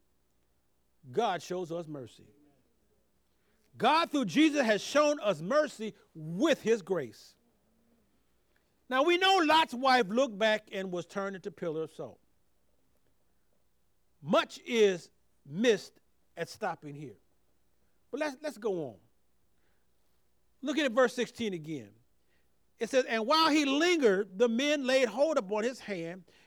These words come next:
and upon the hand of his wife, and upon the hand of his two s-, daughters. The Lord being merciful unto him, they brought him forth and set him without the city."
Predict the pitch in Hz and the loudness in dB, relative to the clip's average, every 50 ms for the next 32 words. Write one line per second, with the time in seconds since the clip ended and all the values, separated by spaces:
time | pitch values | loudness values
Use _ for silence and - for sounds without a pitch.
0 | _ - 196 190 202 - - 240 240 233 220 214 202 190 240 285 311 311 311 311 | _ -10 -4 -4 -4 -2 -2 -2 -2 0 -2 -2 -4 -2 -2 -2 0 0 0 -2
1 | 269 277 302 254 226 208 190 175 170 175 190 - 190 175 175 156 - 226 233 226 | -2 -4 -4 -6 -6 -6 -4 -2 -2 -4 -6 -6 -8 -8 -8 -6 -4 -2 -2 -2
2 | 214 196 185 170 175 247 294 320 320 339 302 277 311 320 - - _ _ - 285 | -2 -2 -4 -4 -4 -4 -4 -2 -4 -4 -4 -6 -6 -8 -10 -16 _ _ -4 -4
3 | 302 294 - - - - - 262 254 233 196 170 170 185 170 _ _ _ - _ | -4 -4 -6 -12 -20 -8 -4 -2 0 0 0 0 -2 -6 -8 _ _ _ -20 _
4 | _ _ _ _ _ _ _ _ _ _ _ _ _ _ _ _ _ _ _ _ | _ _ _ _ _ _ _ _ _ _ _ _ _ _ _ _ _ _ _ _
5 | _ - 175 190 190 208 262 294 311 320 285 240 262 254 240 220 214 220 294 330 | _ -6 -4 -2 2 6 6 8 8 6 4 2 -2 0 0 0 2 4 4 4
6 | 311 220 233 214 240 247 226 208 202 185 185 175 180 185 190 165 180 170 160 139 | 4 4 -2 -6 -6 -4 -4 -4 -4 -4 -4 -6 -6 -6 -6 -6 -6 -6 -6 -8
7 | 127 127 156 202 233 254 269 254 214 185 214 226 220 202 _ - 202 202 202 202 | -10 -6 -2 0 0 0 0 -2 -4 -6 -8 -8 -8 -8 _ -6 -4 -2 -2 -2
8 | 196 196 - - 170 143 135 - - 202 202 202 185 180 180 180 175 _ - 151 | -4 -8 -10 -14 -14 -14 -14 -14 -10 -8 -8 -8 -8 -12 -16 -16 -16 _ -16 -16
9 | 139 - - 151 151 151 156 _ _ _ 175 143 - - 170 151 113 101 - | -16 -16 -14 -12 -12 -12 -12 _ _ _ -20 -20 -20 -18 -18 -18 -18 -18 -20